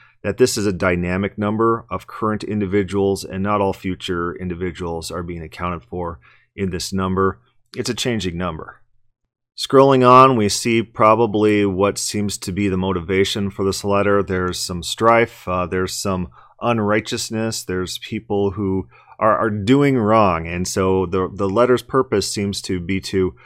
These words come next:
set them on the straight path and to wake them up, to give them, give them a guide for correcting what's going on in the church, and he criticizes them over and over for their behavior.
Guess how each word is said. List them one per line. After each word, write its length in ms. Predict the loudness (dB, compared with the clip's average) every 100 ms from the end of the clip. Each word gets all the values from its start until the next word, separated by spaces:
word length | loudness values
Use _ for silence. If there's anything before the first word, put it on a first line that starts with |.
| -20 _
set 280 | 0 0 2
them 120 | 2
on 120 | 2
the 60 | 0
straight 280 | 0 -2
path 420 | -2 -4 -4 -4 -10 -10
and 180 | -8 -6
to 320 | -4 -4 -4
wake 340 | -4 -2 -2
them 200 | -2 -2
up, 340 | 0 -2 -4 -18
to 260 | -10 -6 -6
give 280 | -4 -4 -2
them, 340 | -2 -2 -4 -10 _ _ _ -4
give 240 | 0 2 2
them 240 | 2 2
a 140 | -2
guide 480 | 0 2 4 2 0
for 360 | -2 -4 -2 -4
correcting 800 | -8 -4 0 0 -2 -4 -4 -6
what's 240 | -6 -6 -2
going 260 | -2 -2
on 240 | -2 -4 -6
in 160 | -10 -10
the 100 | -10
church, 480 | -6 -4 -4 -6 -8
and 100 | -8
he 80 | -8
criticizes 720 | -4 -4 -2 -2 -2 -4 -6
them 280 | -6 -6 -8 _ -20 _ -4
over 240 | -2 0
and 100 | 0
over 340 | 0 0 -2 -2
for 520 | -4 -2 -2 -4 -6
their 260 | -8 -6 -8
behavior. 600 | -10 -8 -6 -8 -12